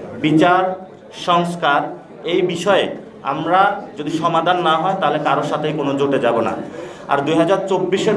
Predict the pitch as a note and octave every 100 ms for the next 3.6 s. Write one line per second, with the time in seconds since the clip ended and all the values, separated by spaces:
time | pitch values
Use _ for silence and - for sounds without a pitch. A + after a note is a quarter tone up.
0 | - F3+ C#3 D3+ E3 - - - - E3+
1 | G#3 G3+ G3+ F#3+ F3+ E3+ D#3 D#3+ D#3 D#3
2 | D#3 E3 F3 F3+ F3 F3 F3 E3 D#3+ E3+
3 | E3 E3 D#3+ D#3 D#3